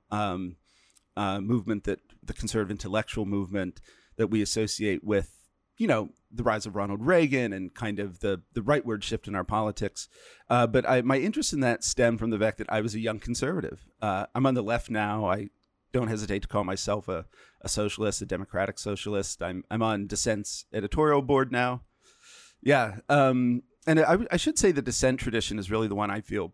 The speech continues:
most comfortable identifying with, uh, some of the emphases they've had over the years. So I,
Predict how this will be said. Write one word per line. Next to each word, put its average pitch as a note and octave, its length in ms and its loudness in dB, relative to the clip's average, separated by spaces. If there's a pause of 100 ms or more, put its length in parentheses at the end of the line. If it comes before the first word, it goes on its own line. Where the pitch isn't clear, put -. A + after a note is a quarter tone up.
(140)
most A2+ 400 0
comfortable G#2 400 -2
identifying F#2+ 640 -4
with, F#2 460 -10
uh, G2 300 -6 (340)
some C3 200 0
of G#2+ 60 -2
the - 100 0
emphases G#2 540 -6
they've F#2+ 160 -6
had F#2+ 180 -2
over F2+ 140 -6
the F#2 100 -12
years. F#2 280 -6
So F#2+ 280 -2
I, G2+ 160 -4